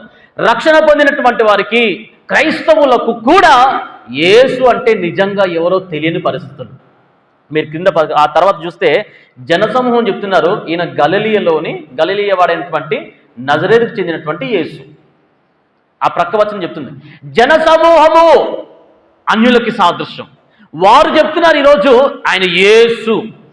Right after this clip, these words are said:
పట్టణంలో ఉన్నటువంటి వారు అనుకుంటున్నారు, "ఈయన ఎవరో, ఈయన ఎవరో." క్రైస్తవులు as it is ఇలాగే ఉన్నారండి. క్రైస్తవులకి యేసు అంటే ఎవరో తెలియట్లా, ఆయన ఆధిపత్యం తెలియట్లా, ఆయన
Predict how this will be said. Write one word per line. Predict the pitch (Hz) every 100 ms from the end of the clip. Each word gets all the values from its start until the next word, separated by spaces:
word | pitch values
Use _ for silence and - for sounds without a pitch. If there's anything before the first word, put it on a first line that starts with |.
| _ _ _ _ -
పట్టణంలో | 262 - 349 349 339
ఉన్నటువంటి | 320 320 320 302 311
వారు | 294
అనుకుంటున్నారు, | 285 294 233 277 254 254
"ఈయన | 170 220
ఎవరో, | 240 214 226 240 262 254 151 - - - -
ఈయన | 214 262
ఎవరో." | 226 214 240 262 247 151 - - _ _ -
క్రైస్తవులు | 240 302 320 - 330 320 311 311 311 202 262
as | 320 233 208
it | 320 294
is | 311 277 -
ఇలాగే | 269 277 294 285
ఉన్నారండి. | 277 262 220 135 - - _ _ _
క్రైస్తవులకి | - 254 311 330 302 294 285
యేసు | 262 285 294
అంటే | 285 294
ఎవరో | 285 285
తెలియట్లా, | 269 277 269 233 117 - - _ _ -
ఆయన | 220 269
ఆధిపత్యం | 226 285 - 277 285 285
తెలియట్లా, | 277 285 285 247 147 110 - _ -
ఆయన | 254